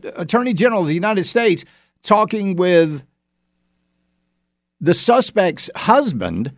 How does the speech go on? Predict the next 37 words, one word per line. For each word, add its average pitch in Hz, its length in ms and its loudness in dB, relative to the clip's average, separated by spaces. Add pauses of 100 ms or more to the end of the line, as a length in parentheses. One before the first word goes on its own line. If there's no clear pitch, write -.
(2500)
And 151 220 0
then 233 460 2 (340)
she - 240 -2
declared, 185 400 0
she 208 100 -2
said, 185 160 0
"Listen, 226 240 2
I'm 170 140 0
gonna 180 140 2
recuse 220 440 2
myself 170 420 4
from 156 140 0
this 160 160 4
case, 170 240 4 (160)
and 143 100 -2
I'm 254 200 2
just 285 180 0
gonna 226 180 2
do 190 140 0
whatever 175 320 2
the 165 200 2
F 160 120 -4
B 160 140 2
I 147 100 4
tells 143 320 0
me 127 140 2
to 120 80 0
do." 107 180 0
I 214 220 0
think 247 200 0
it 170 40 0
was 143 120 2
all 139 200 4
planned. 110 400 -4
I 95 60 0
really 127 240 0
do. 107 340 0